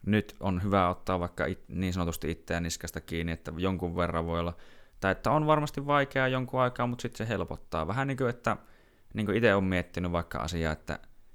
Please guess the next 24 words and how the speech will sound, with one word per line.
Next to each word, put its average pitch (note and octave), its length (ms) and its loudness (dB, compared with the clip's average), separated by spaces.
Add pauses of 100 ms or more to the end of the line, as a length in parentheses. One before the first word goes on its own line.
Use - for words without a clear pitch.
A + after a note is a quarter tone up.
(500)
okei, G2 300 4
että F2 220 0
nyt G2 240 0
on F2+ 80 2
vaikka F2 240 0
semmonen E2+ 340 0
tilanne, E2 520 0
että D#2 540 -2 (600)
voi G#2 220 8
olla G2+ 200 6
vaikea F#2+ 480 6
niinku E2+ 380 0
vaikka E2+ 300 -2
mennä E2+ 320 0
johonkin E2+ 380 -2
töihin E2 340 -2
tai D#2+ 160 -2
vaikka E2+ 220 -4
samaan E2+ 400 0
aikaan D#2+ 300 -2
opiskella D#2+ 560 -4
ja D#2+ 140 0
näin D#2+ 220 0
edespäin. D2+ 400 -6